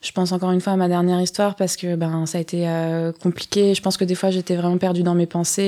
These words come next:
et je pensais pas à ce qu'on était en train de faire. Euh, le sexe, je pensais à, je me sentais vide et donc, euh, je, ouais, je pense que je pensais à, à peu près à rien. J'étais pas dedans, sans forcément, euh, mettre, ouais, euh,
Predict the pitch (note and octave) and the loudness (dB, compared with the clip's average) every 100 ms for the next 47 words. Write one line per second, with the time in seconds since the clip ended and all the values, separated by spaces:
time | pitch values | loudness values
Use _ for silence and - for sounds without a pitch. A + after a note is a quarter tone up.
0 | F#3+ E3+ - E3 E3+ F3+ F3 - F3+ F3 | 0 -2 -6 -6 -4 -2 -4 -2 -2 0
1 | F3 - E3+ - F3+ F#3 F3 E3 D#3+ D#3+ | -4 -4 -4 -2 -2 -2 -2 -4 -4 -2
2 | F#3 - E3+ E3 - E3+ - F3 E3 D#3 | -4 -4 -6 -8 -6 -6 -2 -2 0 -2
3 | D3+ - - - - - - - - - | -4 -6 -14 -20 -18 -18 -20 -20 -20 -20
4 | - F3+ F3 E3 E3 E3+ E3+ D#3+ D#3+ D#3+ | -4 0 2 4 4 4 4 4 4 4
5 | D#3+ D#3 D#3 D#3 D3 - E3 - E3+ - | 2 2 0 0 -2 0 0 0 -2 -2
6 | E3+ - D#3 E3+ D#3+ D#3+ D#3+ - E3+ D#3+ | -6 -4 -4 0 0 -2 -4 0 2 4
7 | D#3+ E3+ - - E3+ D3+ E3 F3 - - | 2 2 -2 -4 -4 0 0 0 -6 -18
8 | - - - - - - F#3 E3+ E3 - | -16 -18 -20 -20 -6 0 2 2 0 0
9 | E3+ E3 E3+ D#3 D3+ D3+ D#3 - D#3 D#3 | 2 4 2 0 0 0 -2 -2 0 0
10 | D3 | 0